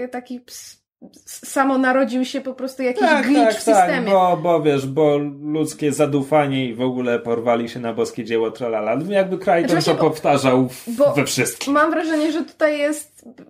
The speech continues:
Speaker 1: jednym z pytań, które widzowie mają sobie zadawać przynajmniej, znaczy zakładam, że do pewnego momentu jest to, czy to jest samoistny właśnie glitch systemu, że po prostu oni za-, z-, te roboty są zbyt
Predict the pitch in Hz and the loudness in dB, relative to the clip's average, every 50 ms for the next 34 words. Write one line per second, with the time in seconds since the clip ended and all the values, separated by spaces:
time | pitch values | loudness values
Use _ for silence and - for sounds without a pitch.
0 | - - - - 247 277 269 233 285 285 285 - 330 254 277 277 311 302 - 285 | -20 -18 -10 -2 0 0 0 2 0 -2 -2 -2 -2 0 0 0 0 0 0 0
1 | 277 262 285 247 277 262 277 277 262 262 269 - 302 240 269 247 262 240 269 254 | 0 0 0 0 0 0 0 0 0 0 0 -2 -2 -2 -2 0 0 0 0 0
2 | 247 247 247 - - 247 233 240 254 240 220 220 220 - 185 202 - 196 190 214 | 0 0 -2 -2 -2 -2 0 0 0 -2 -4 -6 -8 -12 -14 -14 -12 -8 -8 -6
3 | 214 - 220 226 226 214 233 208 240 - 226 247 240 240 233 220 214 233 254 262 | -4 -2 -2 -2 -2 -2 -2 -4 -4 -2 0 0 0 2 0 0 0 -2 -2 -2
4 | 330 277 277 - - 262 262 269 254 - 262 240 240 247 247 - - - - 277 | -2 -4 -2 -2 -2 -2 -2 -2 -2 0 2 2 2 0 -2 -6 -12 -6 -2 0
5 | 247 247 240 254 254 254 - - 262 240 220 233 233 - 262 247 214 247 247 247 | 2 2 2 2 0 0 -2 -4 -2 -2 0 -2 -2 0 -2 0 2 2 2 2
6 | 247 - - 254 247 - - 254 240 240 233 220 254 247 247 214 247 233 - - | 2 0 -4 -4 -4 -2 -2 0 0 0 -2 -2 -2 -4 -4 -6 -8 -6 -4 -4
7 | 220 208 233 233 233 214 214 226 233 233 226 214 214 _ - 240 226 233 214 233 | -2 -2 -2 -2 -2 -4 -2 -4 -4 -4 -4 -8 -10 _ -4 -2 -2 -2 -2 -4
8 | 226 233 233 - 233 240 220 220 202 214 254 247 247 - - | -6 -6 -8 -6 -6 -4 -4 -4 0 0 0 0 0 -10 -16